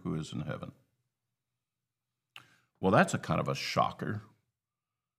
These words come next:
"Not everyone who calls me Lord will be entering the kingdom of heaven."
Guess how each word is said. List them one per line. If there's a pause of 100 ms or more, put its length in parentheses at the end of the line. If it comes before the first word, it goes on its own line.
(360)
"Not
everyone
who
calls
me
Lord
will
be
entering
the
kingdom
of
heaven."